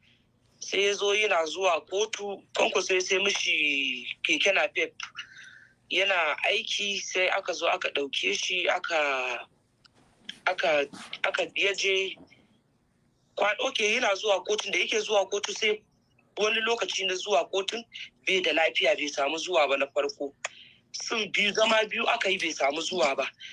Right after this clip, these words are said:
Ran da ya je na uku sai aka kama shi, aka kulle shi, aka ce an yanke mishi hukuncin zama a gidan yari shekara ashirin da biyar. So yanzu shekaran shi shida a gidan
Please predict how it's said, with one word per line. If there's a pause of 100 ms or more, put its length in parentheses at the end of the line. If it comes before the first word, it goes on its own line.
(200)
Ran
da
ya
je
na
uku
sai
aka
kama
shi,
aka
kulle
shi,
aka
ce
an
yanke
mishi
hukuncin (720)
zama (100)
a
gidan
yari
shekara
ashirin
da
biyar. (2000)
So
yanzu
shekaran
shi
shida
a
gidan